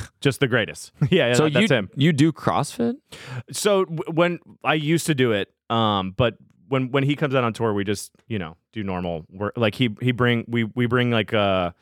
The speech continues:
Speaker 1: what is it? Um, medicine balls, uh, a, a rower, and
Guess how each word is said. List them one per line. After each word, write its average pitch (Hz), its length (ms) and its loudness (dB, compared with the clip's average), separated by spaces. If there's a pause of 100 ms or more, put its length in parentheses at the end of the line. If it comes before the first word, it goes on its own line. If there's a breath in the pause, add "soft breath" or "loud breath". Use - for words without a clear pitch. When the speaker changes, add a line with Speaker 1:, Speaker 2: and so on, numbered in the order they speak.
(440 soft breath)
Speaker 1:
what 110 100 2
is 92 140 0
it? 80 180 0 (140)
Um, 85 500 -2 (680)
medicine 110 340 2
balls, 107 720 0 (400)
uh, 82 520 0 (180)
a, 92 220 -2
a 107 80 2
rower, 104 580 2
and 92 640 -2